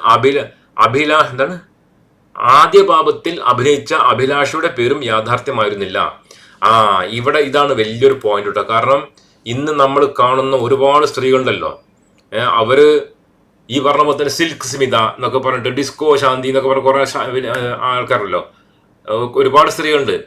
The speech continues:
ഈ ഒരു അശ്ലീലത്തിൽ മാത്രം ജീവിക്കുന്ന, ജീവിച്ചിരുന്ന, ജീവിക്കുന്ന. അപ്പൊ ഇതൊക്കെ ഓരോ, ഏ, പിന്നെ സമുദായത്തിൽപ്പെട്ടതാണ്.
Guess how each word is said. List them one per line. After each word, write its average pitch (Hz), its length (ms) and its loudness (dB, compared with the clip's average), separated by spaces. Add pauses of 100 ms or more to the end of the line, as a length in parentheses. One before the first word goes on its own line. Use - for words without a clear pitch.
(100)
ഈ 127 160 -4
ഒരു 135 380 4
അശ്ലീലത്തിൽ 131 600 0
മാത്രം 123 460 -2
ജീവിക്കുന്ന, 110 460 -8
ജീവിച്ചിരുന്ന, 123 600 -6
ജീവിക്കുന്ന. 120 560 -6 (1000)
അപ്പൊ 104 140 -2
ഇതൊക്കെ 135 380 2
ഓരോ, 151 500 4 (380)
ഏ, 143 120 -2
പിന്നെ 147 220 -2
സമുദായത്തിൽപ്പെട്ടതാണ്. 151 920 -2